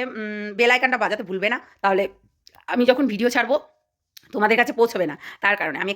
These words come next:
চা খেলাম, এখন লিকার চা খেলাম, জানো তো, গোলমরিচ দিয়ে লিকার চাটাই ভালো লাগছে দুধ চায়ের থেকেও।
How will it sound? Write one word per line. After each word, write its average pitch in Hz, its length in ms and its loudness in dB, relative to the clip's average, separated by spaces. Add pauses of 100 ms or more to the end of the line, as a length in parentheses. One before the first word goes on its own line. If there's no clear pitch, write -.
(120)
চা 214 180 0
খেলাম, 175 280 -10 (680)
এখন 233 200 0
লিকার 262 300 -2
চা 285 80 2
খেলাম, 233 220 0
জানো 262 160 0
তো, 302 80 -2
গোলমরিচ 226 400 -4
দিয়ে 269 180 -4
লিকার 240 200 -2
চাটাই 254 160 4
ভালো 208 220 4
লাগছে 185 260 -2
দুধ 175 220 -10
চায়ের 190 200 -2
থেকেও। 139 240 -8